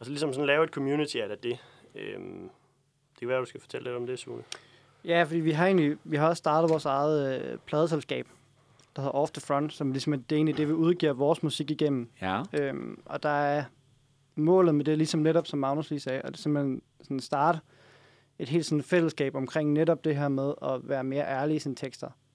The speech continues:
Speaker 2: Øhm, og simpelthen bare sige, hvordan man har det. Altså sådan noget, der kan være relateret til en selv, og man skal ikke lægge, lægge bånd på sig selv på nogen måde. Øhm,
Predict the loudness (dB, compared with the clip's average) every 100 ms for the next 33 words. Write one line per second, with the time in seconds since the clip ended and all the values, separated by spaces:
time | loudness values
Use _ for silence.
0 | -12 -10 -10 -12 -14 -16 -20 _ -8 -6
1 | -6 -4 -2 -2 -4 -4 -2 0 0 0
2 | 0 0 -2 -2 -8 -10 -12 -14 -18 _
3 | -20 -20 -20 _ 2 2 2 0 0 0
4 | 2 0 2 0 0 2 0 0 -4 -4
5 | -2 -2 -2 -4 _ _ -6 -4 0 2
6 | 2 -2 -4 -4 -4 -4 -2 -2 -2 -4
7 | -8 _ _ _ _ _ _ _ _ -12
8 | -10 -8 -10 -14